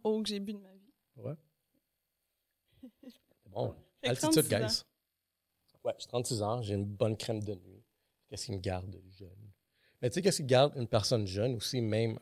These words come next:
Speaker 2: euh, à part, tu sais, tous les produits que, euh, tu peux porter ou whatever ? C'est avoir un esprit d'enfant jeune.
Speaker 1: Oui,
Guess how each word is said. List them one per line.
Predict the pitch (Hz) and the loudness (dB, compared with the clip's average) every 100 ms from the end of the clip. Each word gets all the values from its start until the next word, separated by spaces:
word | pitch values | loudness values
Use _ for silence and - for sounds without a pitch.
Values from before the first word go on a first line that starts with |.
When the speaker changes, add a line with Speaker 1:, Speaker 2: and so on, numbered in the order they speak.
| - | -6
Speaker 2:
euh, | 98 95 95 | -2 -2 -2
à | 92 | -4
part, | - 98 98 | 0 0 0
tu | 110 | -2
sais, | 98 | -2
tous | 113 | -4
les | 104 | -4
produits | - - 87 98 101 | -6 -10 -8 -6 -6
que, | 92 85 _ _ _ _ _ | -6 -8 _ _ _ _ _
euh, | 101 90 | -2 -2
tu | - | -2
peux | - | -2
porter | 120 98 - 113 | 0 0 0 -2
ou | |
whatever ? | 101 104 95 90 110 110 _ _ _ _ _ _ _ - | 0 0 0 -2 -2 -4 _ _ _ _ _ _ _ -6
C'est | |
avoir | 117 135 | 2 4
un | |
esprit | 120 - - - 139 127 _ _ _ - | 4 0 -4 -6 -6 -8 _ _ _ -8
d'enfant | 107 98 - 107 _ _ _ _ - _ | -6 -6 -10 -18 _ _ _ _ -20 _
jeune. | 120 107 110 110 | -16 -6 -6 -6
Speaker 1:
Oui, | 233 | -12